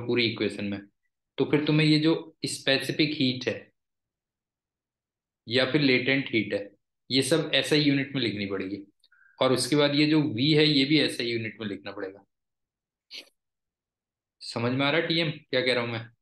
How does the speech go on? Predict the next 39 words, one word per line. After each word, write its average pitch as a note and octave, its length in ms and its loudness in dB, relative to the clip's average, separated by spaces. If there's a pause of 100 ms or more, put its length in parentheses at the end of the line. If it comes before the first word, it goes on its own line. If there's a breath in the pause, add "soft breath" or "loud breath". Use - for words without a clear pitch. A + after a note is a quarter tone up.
(280)
कि B2 60 0
अगर C3 180 2
मैं C#3+ 180 -4
पूरी C#3+ 300 4
equation C#3+ 320 2
में D3 120 0
मान C3 220 -2
लो C#3+ 80 0
mass B2+ 420 0
को - 60 -12
cancel B2 420 0
कर - 100 -2
रहा G2+ 140 -4
हूँ, F#2+ 160 -14 (600)
तो C3+ 140 0
फिर C3+ 140 2
तुम्हें D3+ 360 -2
specific C#3+ 680 -4
heat D3 200 0
और D3+ 180 2
latent B2+ 380 -2
heat A2 280 -2 (460)
वो A#2 280 2
तुम्हें D#3 240 0
एसआई C3+ 300 0
यूनिट C3+ 380 -2
में C3 60 -4
लिखनी B2+ 240 -4
पड़ेगी, A#2+ 340 -2 (420)
और C3 100 0
इधर C3 240 0
V B2 220 0
भी D3+ 180 0
तुम्हें C#3 200 -4
क्या C3 120 0
करना C3 200 -2
पड़ेगा, C3+ 260 -2
एसआई A#2 260 -6
unit G#2 220 -14